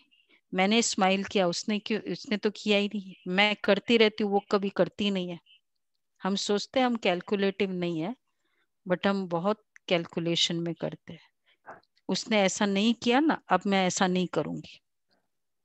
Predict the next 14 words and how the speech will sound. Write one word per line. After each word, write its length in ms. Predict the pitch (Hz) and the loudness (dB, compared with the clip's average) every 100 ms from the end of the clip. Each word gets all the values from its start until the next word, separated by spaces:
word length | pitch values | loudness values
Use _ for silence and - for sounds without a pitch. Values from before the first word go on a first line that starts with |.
| _ 185 | _ 0
मतलब 180 | 220 | 2
मेरी 460 | 208 196 208 262 - | 4 4 6 4 4
अच्छाई 680 | 196 - - - 220 226 294 | 0 0 0 4 6 6 6
जहाँ 280 | 240 240 226 | 6 4 6
मैं 220 | 247 233 | 6 4
गिव 240 | 185 202 220 | 4 6 6
अप 120 | - - | 4 4
कर 160 | 185 | 4
देती 420 | 165 185 175 - 175 | 4 0 0 -2 -2
हूँ, 320 | 190 277 - - | 2 0 0 -6
उसको 320 | 220 - - | -4 0 2
कहेंगे 420 | 226 185 175 185 196 | 4 4 2 2 2
मेजरमेंट। 760 | 165 156 165 156 156 160 - _ _ _ _ _ _ _ _ _ _ _ | 4 4 2 0 -8 -10 -16 _ _ _ _ _ _ _ _ _ _ _
तो 420 | - 202 240 - | 2 4 4 0